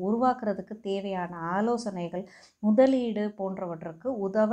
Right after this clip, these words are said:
மேலாண்மை நிபுணர்களை தொடர்பு கொள்ளவும், அவங்க கிட்ட ஆலோசனை வாங்குறதுக்கும் அல்லது அவங்க கிட்ட தேவையான உதவியை வாங்குறதுக்கும் என்னென்ன டீட்டெயில்ஸ் நமக்கு தேவை, அதுக்கப்புறம் நீங்க கொண்டுட்டு வர போற அந்த ஸ்டார்ட் அப், அந்த கம்பெனி, அந்த, அல்லது அந்த நிறுவனத்தை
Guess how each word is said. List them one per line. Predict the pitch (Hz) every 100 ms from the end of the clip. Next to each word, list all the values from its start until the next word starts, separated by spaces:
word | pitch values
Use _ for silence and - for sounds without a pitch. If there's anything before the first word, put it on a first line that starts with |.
| 294 - - _
மேலாண்மை | 214 226 262 262 240 226 214
நிபுணர்களை | 196 190 214 202 190 175 170
தொடர்பு | 185 196 208 202
கொள்ளவும், | 180 165 160 233 285
அவங்க | 160 160 190 202 196
கிட்ட | 196 208 247
ஆலோசனை | 214 196 240 269 233 220 190
வாங்குறதுக்கும் | 175 175 175 170 165 185
அல்லது | 180 180
அவங்க | 170 185 185
கிட்ட | 190 202
தேவையான | 220 208 208 202 190 175
உதவியை | 175 190 240 262 262
வாங்குறதுக்கும் | 214 185 185 175 170 185
என்னென்ன | 180 214 254 247
டீட்டெயில்ஸ் | 208 214 214 202 -
நமக்கு | 180 160 165
தேவை, | - 185 185 180 180 - - -
அதுக்கப்புறம் | - 214 214 214 254 277 233
நீங்க | 226 240 233
கொண்டுட்டு | 240 226 233 233
வர | 220 202
போற | 190 185 185
அந்த | 175 196
ஸ்டார்ட் | 196 180 180
அப், | 180 175
அந்த | 175 180
கம்பெனி, | 196 214 247 240 220
அந்த, | 175 165
அல்லது | 196 196 196
அந்த | 185
நிறுவனத்தை | 185 208 240 247 196 -